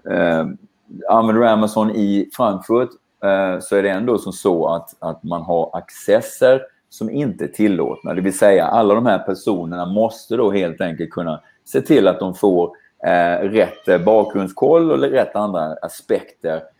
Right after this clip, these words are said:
som gör att man har rätt accesskontroll, så att säga då, va? Och då blir man helt enkelt laglig, så att säga, va? Så att, eh, det är i, i stora drag. Och bara för att tillägga, Snowden då, om det nu var tvåtusen tretton eller nu var,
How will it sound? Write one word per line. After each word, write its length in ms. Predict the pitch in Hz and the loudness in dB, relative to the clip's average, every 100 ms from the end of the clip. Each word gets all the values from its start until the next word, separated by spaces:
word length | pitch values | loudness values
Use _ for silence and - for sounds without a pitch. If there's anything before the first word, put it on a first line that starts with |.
| _ | _
som 220 | - 101 | -6 -4
gör 380 | 98 107 127 135 | 2 4 6 4
att 160 | 120 | 2
man 140 | 123 120 | 0 -4
har 300 | 117 85 87 | -2 -4 -4
rätt 360 | 101 82 - | -4 -6 -6
accesskontroll, 880 | 82 - 104 101 - - 80 - - | -12 -4 -2 -2 -2 -12 -8 -6 -6
så 120 | - | -6
att 100 | - | -8
säga 260 | - 90 80 | -4 -6 -4
då, 140 | 90 | -4
va? 220 | 82 71 - _ _ _ | -4 -6 -10 _ _ _
Och 100 | 156 | -2
då 340 | 131 170 92 | 2 4 4
blir 220 | 90 101 85 | 2 -2 -6
man 120 | 80 | -8
helt 300 | 87 78 - | -8 -8 -10
enkelt 300 | 76 71 - | -12 -12 -8
laglig, 420 | 85 85 80 71 | -6 -4 -6 -12
så 100 | - | -10
att 100 | 73 | -10
säga, 260 | 85 80 - | -8 -8 -8
va? 120 | 90 | -10
Så 140 | - | -6
att, 140 | 95 - | -4 0
eh, 280 | 101 101 98 - _ | 2 2 0 -12 _
det 300 | 160 117 98 | 2 6 6
är 240 | 90 - | 4 0
i, 240 | 107 98 98 | -4 0 -2
i 40 | |
stora 420 | 92 113 104 90 | 0 0 2 2
drag. 380 | 87 95 80 98 - _ | 2 2 2 2 -2 _
Och 100 | 120 | 0
bara 160 | 131 123 | 2 2
för 120 | 123 | 0
att 60 | 107 | 2
tillägga, 400 | 131 107 92 92 | 4 4 2 -2
Snowden 760 | - - - 117 120 131 131 127 | -6 -16 -6 0 2 2 0 2
då, 240 | 110 - - _ _ - | 0 0 -8 _ _ -12
om 400 | 101 95 98 101 | -8 -6 -4 -4
det 80 | |
nu 80 | 101 | -2
var 120 | 90 | -4
tvåtusen 320 | 90 98 90 92 | -6 -8 -10 -2
tretton 460 | 101 98 95 90 | -2 -2 -8 -12
eller 100 | 92 | -10
nu 160 | 92 90 | -8 -4
var, 320 | 95 101 98 | 0 0 0